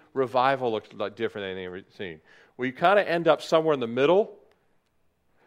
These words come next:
but judgment looks a whole lot different, and revival looks a whole lot different. And they're usually on the, they're two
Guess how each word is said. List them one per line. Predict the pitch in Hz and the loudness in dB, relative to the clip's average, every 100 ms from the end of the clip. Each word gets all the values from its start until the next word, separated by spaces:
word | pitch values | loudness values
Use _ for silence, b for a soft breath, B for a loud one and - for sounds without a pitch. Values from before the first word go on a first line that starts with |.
| b | b
but | 135 117 | -6 0
judgment | 135 156 170 175 | 4 4 2 -2
looks | 160 156 | -2 0
a | 143 | 2
whole | 160 | 4
lot | 160 160 147 | 6 4 4
different, | 156 180 175 | 0 0 -4
and | 135 123 | -6 -8
revival | 120 131 143 139 131 | -4 0 0 -2 -4
looks | 120 123 | -4 -4
a | |
whole | 113 104 | -4 -4
lot | 101 90 | -4 -6
different. | 98 82 - - _ _ _ _ _ _ _ _ _ _ _ _ _ _ _ | -10 -12 -14 -20 _ _ _ _ _ _ _ _ _ _ _ _ _ _ _
And | 92 | -10
they're | 101 | -8
usually | 117 113 110 | -8 -6 -6
on | 101 | -6
the, | 92 _ | -12 _
they're | 98 | -16
two | - 117 | -14 -16